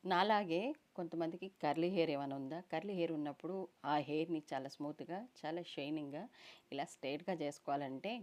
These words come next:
నేను చేసిన రెమెడీని మీరు ట్రై చేస్తే నా హెయిర్ లాగే మీ హెయిర్ కూడా చాలా స్మూత్‌గా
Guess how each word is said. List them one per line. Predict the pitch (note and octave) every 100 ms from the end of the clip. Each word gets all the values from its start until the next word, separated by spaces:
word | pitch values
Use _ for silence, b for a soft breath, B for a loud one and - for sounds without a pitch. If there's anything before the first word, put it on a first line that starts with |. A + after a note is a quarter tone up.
| D3
నేను | D#3 F3+ G3+
చేసిన | G3 F3+ F#3+ A3 F#3
రెమెడీని | D3 C#3+ D3 C#3
మీరు | C#3 D#3
ట్రై | D3+ C#3 C3+
చేస్తే | C3+ C#3 - G3
నా | D3 E3
హెయిర్ | F3+ F3+ E3+
లాగే | D3+ C#3 E3+ D#4 B B B B
మీ | E3+ E3+
హెయిర్ | E3 D3+
కూడా | D3 F#3
చాలా | F#3+ D#3+ E3+
స్మూత్‌గా | - D3+ D3 D#3